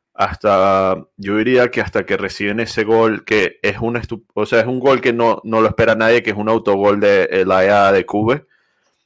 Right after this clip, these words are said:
Después ahí se, se echaron todo a perder, pero de verdad que le jugaron muy bien a, a un equipo de la M L S. Desafortunadamente ocurre el, no sé si ustedes vieron el autogol,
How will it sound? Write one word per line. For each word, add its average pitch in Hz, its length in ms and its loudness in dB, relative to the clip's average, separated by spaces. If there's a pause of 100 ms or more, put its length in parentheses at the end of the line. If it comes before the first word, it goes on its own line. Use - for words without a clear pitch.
Después 107 380 -2
ahí 135 260 2
se, 101 340 -2
se - 120 -10
echaron 107 340 -2
todo 110 180 4
a 117 120 2
perder, 98 460 0 (580)
pero 101 200 0
de 101 40 4
verdad 98 240 2
que 123 80 -4
le 120 80 2
jugaron 107 300 2
muy 110 180 0
bien 104 260 0
a, 90 360 -4
a 90 200 -4
un 90 100 -6
equipo 101 300 -4
de 98 80 2
la 92 200 2
M 95 160 -4
L 101 140 2
S. 117 280 -4 (920)
Desafortunadamente 113 1300 -2 (680)
ocurre 110 680 2
el, 95 220 -2
no 101 200 -6
sé 120 140 -2
si - 100 -8
ustedes 113 240 2
vieron 113 220 2
el 110 80 2
autogol, 98 500 0